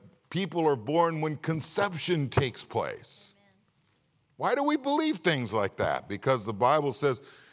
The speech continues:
Speaker 1: Proverbs chapter thirty-one, verse twenty-eight, "The word is speak for those that can't speak for themselves." The Bible says in Genesis one twenty-six and Psalm one thirty-nine,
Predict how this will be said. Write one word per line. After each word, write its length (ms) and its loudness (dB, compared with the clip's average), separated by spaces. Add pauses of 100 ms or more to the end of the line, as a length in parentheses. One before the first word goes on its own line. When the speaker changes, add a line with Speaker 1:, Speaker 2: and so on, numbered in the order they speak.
(260)
Speaker 1:
Proverbs 500 4
chapter 400 2
thirty-one, 540 2
verse 240 2
twenty-eight, 540 0
"The 100 -4
word 200 2
is 80 0
speak 320 -4
for 160 -4
those 280 -2
that 80 -12
can't 260 -8
speak 300 -8
for 100 -8
themselves." 880 -8 (680)
The 80 -2
Bible 380 8
says 340 4
in 100 0
Genesis 460 2
one 200 0
twenty-six 560 2
and 100 -2
Psalm 300 4
one 200 2
thirty-nine, 580 4